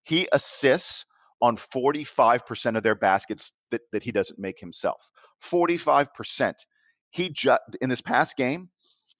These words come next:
he has now passed Magic Johnson and Mateen Cleaves for the most assists in a single season in Michigan State history. Magic Johnson and Mateen Cleaves, both those guys were point guards on national title teams for Michigan State.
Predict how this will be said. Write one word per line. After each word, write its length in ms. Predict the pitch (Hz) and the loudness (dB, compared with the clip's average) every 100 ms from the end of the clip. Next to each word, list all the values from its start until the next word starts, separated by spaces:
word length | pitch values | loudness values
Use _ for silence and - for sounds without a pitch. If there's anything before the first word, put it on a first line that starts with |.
| _ - | _ 0
he 140 | 143 | 2
has 140 | 123 | 2
now 220 | 127 127 - | 4 4 4
passed 420 | - 127 123 - | 2 2 2 0
Magic 400 | 107 110 143 135 | 2 2 0 -2
Johnson 440 | 127 113 107 117 - | 0 0 0 -6 -6
and 160 | 104 | -6
Mateen 480 | 98 - 123 123 117 | -8 -10 -8 -6 -8
Cleaves 720 | - 131 127 90 82 - - _ _ _ - | -8 -4 -4 -4 -10 -12 -14 _ _ _ 0
for 100 | 117 | 4
the 100 | 107 | 4
most 460 | 101 110 131 - - | 4 4 4 0 0
assists 580 | 131 - - 107 - - | 0 2 4 4 2 -4
in 120 | 107 | -4
a 40 | |
single 320 | 98 123 113 110 | -2 -2 0 0
season 420 | - 110 104 90 | 0 -2 -2 -4
in 80 | 98 | -4
Michigan 280 | 101 101 | -4 -6
State 260 | 98 104 95 | -2 0 0
history. 340 | 98 - - - _ _ _ _ - | -2 -4 -6 -8 _ _ _ _ -2
Magic 440 | 101 110 147 165 | 2 2 2 0
Johnson 360 | - 123 127 139 | 4 4 4 2
and 80 | 120 | 0
Mateen 360 | - 127 123 | 0 -2 -2
Cleaves, 380 | - 139 143 - - _ _ | -2 -2 -2 -8 -20 _ _
both 220 | 127 143 | 4 6
those 200 | 156 143 | 6 6
guys 280 | 143 117 107 | 6 4 4
were 80 | 107 | -2
point 340 | - 123 113 | 0 0 2
guards 300 | 113 98 95 - | 4 4 4 -2
on 200 | 101 98 | -2 0
national 460 | 98 101 - 107 | 0 0 -2 -4
title 360 | 101 - 98 92 | -2 0 2 0
teams 260 | - 95 - | -8 -12 -10
for 100 | 95 | -12
Michigan 280 | - 98 | -10 -10
State. 280 | - 110 - | -2 0 0